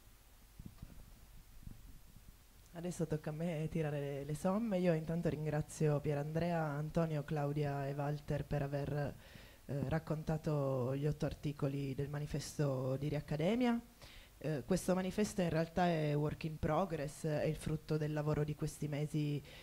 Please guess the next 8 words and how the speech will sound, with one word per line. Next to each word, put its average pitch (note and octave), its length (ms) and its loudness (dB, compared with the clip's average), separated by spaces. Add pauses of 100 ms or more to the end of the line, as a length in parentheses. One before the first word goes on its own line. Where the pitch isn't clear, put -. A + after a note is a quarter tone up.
in D3+ 200 -6
cui D3 460 -2
ci D3 140 -4
siamo D3 220 -2
incontrati D3+ 580 -2
e C#3+ 60 2
abbiamo C#3 500 -4
immaginato D3 1200 -2